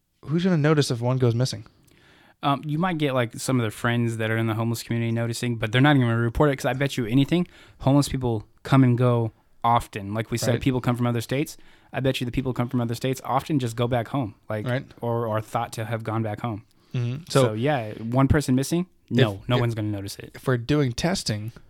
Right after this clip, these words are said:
Speaker 1: on someone, right?
Speaker 2: Mm-hmm.
Speaker 1: Like, what's the best, what's the best type of people to fucking take people from, right?
Speaker 2: The people who no one will believe, the people who no one will miss.
Speaker 1: Right. Even if they, if you snatch someone in front of three other homeless people,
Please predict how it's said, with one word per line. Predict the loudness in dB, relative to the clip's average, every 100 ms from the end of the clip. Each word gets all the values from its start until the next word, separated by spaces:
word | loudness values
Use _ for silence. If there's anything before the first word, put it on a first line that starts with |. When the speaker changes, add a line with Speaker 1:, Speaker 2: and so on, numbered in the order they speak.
| -20 _ _
Speaker 1:
on | -4 -2
someone, | -2 -4 -4 -4
right? | -4 -6 _ -10
Speaker 2:
Mm-hmm. | -6 -6 -8 _ _ _ _
Speaker 1:
Like, | -4 -4 0
what's | 0 2
the | 2
best, | 4 2 0 _ -4
what's | -2 0
the |
best | 0 0
type | 0
of | 0
people | 0 0
to | -2
fucking | -2 -4 -2
take | -2 -4 0
people | 0 0 -4
from, | -8 -6
right? | -6 -6 _ _ _
Speaker 2:
The | -10
people | -2 -2 0
who | 0 0
no | 0
one | 0
will | -2
believe, | -2 -2 -2 -4
the | -4
people | -4 -2
who | -2
no | -2
one | 0 -2
will | -2
miss. | -6 -12 -4
Speaker 1:
Right. | 0 0
Even | 2 0
if | 0
they, | 0
if | 0 -2
you | 0
snatch | 0 0 0 -2 -2
someone | 0 0 0
in | -4
front | -2 -2
of | -2
three | -4 0 2
other | 2
homeless | 0 0 -2
people, | -4 -8 -12